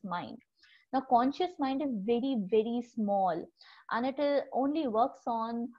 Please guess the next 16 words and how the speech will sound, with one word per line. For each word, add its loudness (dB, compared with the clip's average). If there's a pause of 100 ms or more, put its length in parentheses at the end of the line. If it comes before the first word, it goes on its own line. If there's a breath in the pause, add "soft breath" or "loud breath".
(220 loud breath)
uh, -2 (100)
the -2 (180)
things 0
which -4
they 4
receive, -2
the, -2 (100)
uh, 0
the, 0 (180)
what 0
they 0
exactly 0
perceive. -2 (340)
What 0
you -4
exactly -4